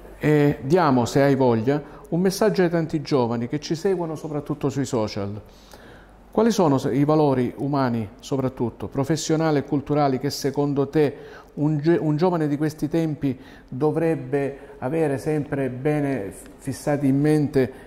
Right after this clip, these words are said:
e non perdere mai di vista, visto che l'aspetto, eh, della società attuale, diciamo, che, eh, lascia un pochino perplessi per quello che può essere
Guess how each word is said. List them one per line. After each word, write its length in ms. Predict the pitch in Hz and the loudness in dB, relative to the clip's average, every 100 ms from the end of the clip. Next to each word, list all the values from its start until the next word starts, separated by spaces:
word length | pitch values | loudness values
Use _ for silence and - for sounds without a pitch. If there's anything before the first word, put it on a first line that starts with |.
| - | -6
e 80 | 139 | -4
non 200 | 143 123 | -2 -2
perdere 400 | 143 131 139 135 | -6 -4 -6 -4
mai 180 | 139 127 | -2 -2
di 80 | |
vista, 360 | 135 131 - 113 | 0 -2 -4 -6
visto 300 | 139 143 131 | -6 -4 -2
che 220 | 139 131 - - - | 0 -2 -4 -14 -4
l'aspetto, 960 | 131 - 160 156 143 139 110 135 135 | -4 0 0 0 0 2 0 0 -2
eh, 60 | 139 | -2
della 360 | 127 143 139 127 | -2 -2 -2 -2
società 520 | 131 120 131 143 135 | -4 -4 -2 0 0
attuale, 640 | 131 - 151 139 123 127 - - - - | -2 -2 0 2 0 -2 -6 -14 -16 -10
diciamo, 520 | 120 147 139 131 127 | -4 0 2 0 0
che, 580 | 135 131 95 127 127 123 | 0 -2 -2 -2 0 0
eh, 40 | |
lascia 400 | 135 139 127 143 | 0 -2 -2 -6
un 120 | 131 | -4
pochino 680 | 143 131 139 135 127 - - - - | -4 -2 0 0 -2 -6 -14 -20 -4
perplessi 680 | 147 - 147 170 151 143 135 | -4 0 2 2 0 -2 -4
per 160 | 127 | -4
quello 260 | 147 143 131 | 0 0 0
che 140 | 127 | -2
può 180 | - 135 | -2 0
essere 540 | 135 131 127 127 123 | 0 -2 -2 0 -2